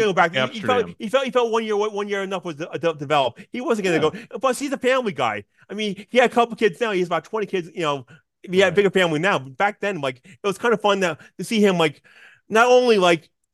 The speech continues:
Speaker 1: I joke around people, uh, people I, I meet everyday life. Talk to me. You, you wanna know why? 'Cause good things happen to people coming into my life.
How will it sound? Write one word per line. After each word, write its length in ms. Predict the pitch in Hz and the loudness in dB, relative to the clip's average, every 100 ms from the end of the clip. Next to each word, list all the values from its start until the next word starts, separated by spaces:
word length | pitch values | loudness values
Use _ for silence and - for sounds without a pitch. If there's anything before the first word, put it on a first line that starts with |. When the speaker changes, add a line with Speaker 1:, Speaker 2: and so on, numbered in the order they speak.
| _ - | _ 4
Speaker 1:
I 140 | 202 | 4
joke 220 | 233 254 | 6 4
around 320 | 226 220 202 156 | 4 0 0 -2
people, 480 | 180 165 120 113 _ _ _ _ _ _ _ _ _ - | -4 -4 -6 -6 _ _ _ _ _ _ _ _ _ -10
uh, 80 | 160 - 185 | -10 -8 -4
people 260 | 170 214 196 | -2 2 4
I, 140 | 180 | 4
I 180 | 165 170 | 4 2
meet 180 | 185 190 | 2 0
everyday 340 | 190 208 196 | 0 2 4
life. 380 | 175 160 120 - _ _ | 4 4 0 -4 _ _
Talk 300 | 208 240 - | 2 2 0
to 40 | |
me. 120 | 147 123 | -8 -6
You, 180 | 151 | -8
you 140 | 185 175 | -4 2
wanna 200 | 214 226 | 2 4
know 80 | 190 | 2
why? 200 | 208 208 | 2 0
'Cause 240 | 147 123 | -4 -4
good 240 | - 214 | -2 -2
things 180 | 285 240 | -4 -8
happen 260 | 208 214 190 | -2 -4 -4
to 60 | |
people 220 | 151 175 147 | -8 -8 -4
coming 200 | 160 147 | -4 -2
into 120 | 135 | -2
my 40 | |
life. 320 | 131 147 101 | 0 0 -2